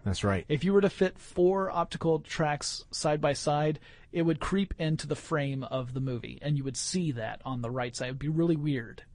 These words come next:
Speaker 2: right?
Speaker 1: Yeah, y-, there, there's a physical limitation to the amount of space available on the celluloid in this case.
Speaker 2: Yeah, you would have to otherwise create new projectors that could handle much wider film.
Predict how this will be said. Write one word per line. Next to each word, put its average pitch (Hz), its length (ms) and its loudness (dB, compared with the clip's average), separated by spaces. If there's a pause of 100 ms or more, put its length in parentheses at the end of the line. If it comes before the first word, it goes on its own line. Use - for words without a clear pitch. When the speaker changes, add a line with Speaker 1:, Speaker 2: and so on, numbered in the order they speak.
(240)
Speaker 2:
right? 143 260 -2 (240)
Speaker 1:
Yeah, 120 180 8
y-, 135 340 4
there, 151 240 10
there's 151 280 8
a 135 80 10
physical 156 420 6
limitation 117 720 4
to 95 60 -2
the 98 100 2
amount 98 220 2
of 82 80 -2
space - 640 -2 (240)
available 107 460 6
on 98 160 4
the 87 100 0
celluloid 82 540 0
in 80 60 -8
this 73 160 -10
case. - 180 -6
Speaker 2:
Yeah, 160 80 6
you 170 140 6
would 185 100 8
have 214 180 6
to 170 260 6
otherwise 165 420 6
create 143 380 -2
new 156 320 2
projectors 131 960 -4 (320)
that 131 340 0
could 131 260 -2 (520)
handle 151 600 2
much 143 300 0
wider 123 320 -2
film. 101 360 -8